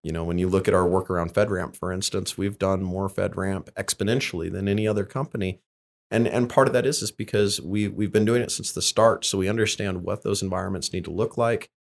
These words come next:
what needs to be in play, what kind of controls and, and, and security, uh, features are, are protecting that data and information. And, and more specifically, how people are deploying into that environment and using that en-,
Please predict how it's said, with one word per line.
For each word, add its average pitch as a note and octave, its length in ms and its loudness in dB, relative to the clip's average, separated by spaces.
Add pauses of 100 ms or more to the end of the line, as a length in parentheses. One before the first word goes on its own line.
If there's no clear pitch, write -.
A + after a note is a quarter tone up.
(260)
what G2+ 180 6
needs G#2 240 0
to - 80 -8
be F#2+ 140 2
in F2 160 0
play, A#2 340 6
what G#2 160 -2
kind G2 160 -2
of F#2 100 -6
controls A2+ 760 0
and, F#2 200 -2
and, F2+ 320 -2
and E2+ 240 -4
security, G#2+ 680 0
uh, F#2 360 -2
features G#2 400 -2
are, F#2 500 -2
are F2 240 0
protecting G#2 540 -2
that F#2+ 140 -2
data G2 180 4
and G2 100 0
information. G2 580 -4 (560)
And, A2 200 2
and A#2+ 160 2
more B2+ 160 6
specifically, G#2 840 0
how A2 420 6
people G2 300 -2
are F2+ 100 2
deploying A2 540 0
into F#2 200 -2
that E2+ 160 -2
environment E2+ 460 -2
and D2+ 100 -8
using A#2 260 0
that E2 160 -4
en-, E2 260 -6